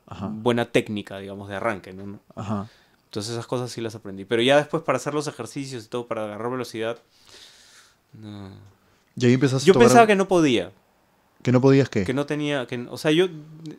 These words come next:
Speaker 2: que no sé, es que cuando, también es, cuando eres chibolo no entiendes las cosas como son. Entonces yo pensaba que era simplemente, no sé, no podré, pues no, no tengo destreza, no sé, no, no. Entonces no, como que no, no le di, yo, no sé, ahora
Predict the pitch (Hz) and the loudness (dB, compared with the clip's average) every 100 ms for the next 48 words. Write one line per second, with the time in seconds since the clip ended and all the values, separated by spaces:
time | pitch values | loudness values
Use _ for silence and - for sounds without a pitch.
0 | 165 - 151 165 185 165 - 156 143 165 | -18 -12 -10 -6 -4 -6 -8 -8 -6 -6
1 | - 151 185 190 - - - - 127 151 | -6 -4 -2 -4 -10 -18 -14 -10 -6 -8
2 | - 147 151 156 151 151 151 143 139 123 | -6 -6 -6 -8 -8 -8 -10 -10 -12 -16
3 | - 104 - 120 123 - 113 98 - 117 | -18 -18 -16 -16 -16 -18 -18 -18 -16 -16
4 | 101 110 131 139 131 143 135 131 147 135 | -16 -16 -14 -14 -10 -10 -10 -12 -14 -14
5 | 131 139 143 _ - _ - 117 311 302 | -14 -14 -16 _ -20 _ -20 -18 -14 -10
6 | - 185 330 - 175 185 190 185 185 180 | -8 -8 -10 -12 -14 -12 -14 -14 -16 -16
7 | 175 180 - 175 175 156 147 170 180 170 | -18 -18 -16 -12 -8 -10 -10 -14 -16 -16
8 | 139 147 165 151 147 143 139 139 _ - | -18 -18 -18 -18 -18 -20 -20 -20 _ -18
9 | 139 160 160 170 - 147 147 160 151 147 | -16 -16 -16 -16 -18 -18 -16 -14 -14 -14
10 | 143 143 147 - _ _ _ - 135 - | -14 -14 -16 -20 _ _ _ -20 -20 -20
11 | _ _ - 117 117 160 127 135 | _ _ -16 -14 -8 -4 -4 -4